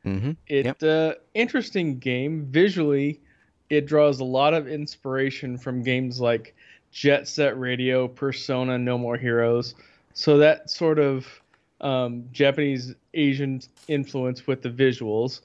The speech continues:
Speaker 2: Uh, gameplay-wise, it's a fairly generic button masher in the sense that, you know, you do have timed combos, but it's all set to a musical rhythm. So if you're a big music fan in games, it's something that you should at least definitely check out.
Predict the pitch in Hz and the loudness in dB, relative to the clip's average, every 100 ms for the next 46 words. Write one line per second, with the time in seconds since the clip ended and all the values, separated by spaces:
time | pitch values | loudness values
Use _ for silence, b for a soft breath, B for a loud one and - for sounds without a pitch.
0 | b b b - 131 123 127 180 196 196 | b b b 2 4 4 2 0 2 0
1 | 170 160 165 170 165 143 139 - 190 202 | 2 4 4 4 -2 -4 -6 -2 0 2
2 | 170 151 147 151 147 - 123 135 - 147 | 0 0 0 2 0 -4 0 0 0 -2
3 | 135 143 - 156 151 - _ _ _ _ | -2 -2 -2 -6 -6 -8 _ _ _ _
4 | 147 143 139 147 143 139 135 - _ 147 | -2 -2 0 -2 -2 0 0 0 _ -2
5 | 131 123 127 135 135 131 127 127 123 - | 0 0 0 0 4 4 4 2 -4 -12
6 | _ _ _ _ - 135 131 135 127 - | _ _ _ _ -8 -2 -2 -2 -6 -4
7 | 131 131 131 131 131 135 - 127 127 131 | -4 -2 0 2 0 -2 -4 -4 -2 -2
8 | - 127 - 120 120 127 131 - 110 113 | -2 -4 -4 -6 -4 -4 -4 -6 -6 -2
9 | 127 147 160 180 b b b _ - 143 | 2 2 2 -4 b b b _ 0 2
10 | 135 127 135 139 117 131 151 139 123 131 | 2 2 2 2 0 2 2 0 -4 -2
11 | 147 170 - 180 175 175 165 165 175 185 | -2 -4 -6 -2 -2 -2 -2 0 0 0
12 | 185 190 B B B 139 - 156 151 143 | -4 -6 B B B -4 -2 2 2 2
13 | 120 139 - 120 135 135 135 127 139 117 | 0 -2 -2 -2 0 2 0 0 -4 -8
14 | - 139 - - 113 127 175 | -2 -2 -2 -6 0 2 0